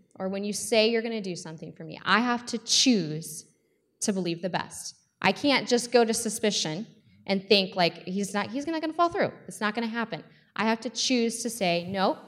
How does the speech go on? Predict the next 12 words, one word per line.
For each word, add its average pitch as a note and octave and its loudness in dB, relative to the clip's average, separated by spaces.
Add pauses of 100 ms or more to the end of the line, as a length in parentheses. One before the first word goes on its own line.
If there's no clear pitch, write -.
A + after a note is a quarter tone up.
(300)
he A3 -6
said G3+ 6
he's A#3 4
gonna D4+ -2
do B3+ -2
this. A3+ -4 (320)
I G3 4
believe G3+ 2
he's B3+ 2
gonna D4 0
do G3+ 2
this. E3 -4